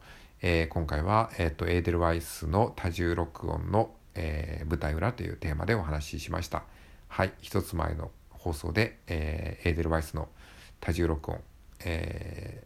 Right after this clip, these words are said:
ー、アップロードしておりますので、まだ聞いてない方はよかったらそちらも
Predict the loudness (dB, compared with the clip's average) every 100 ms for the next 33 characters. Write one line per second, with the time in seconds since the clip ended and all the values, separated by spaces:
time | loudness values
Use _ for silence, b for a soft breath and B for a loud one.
0 | -8 -4 0 0 0 0 0 0 0 -2
1 | -4 0 2 2 0 -2 0 -2 0 0
2 | 0 -2 -10 -6 -4 0 2 2 -2 -4
3 | -2 2 2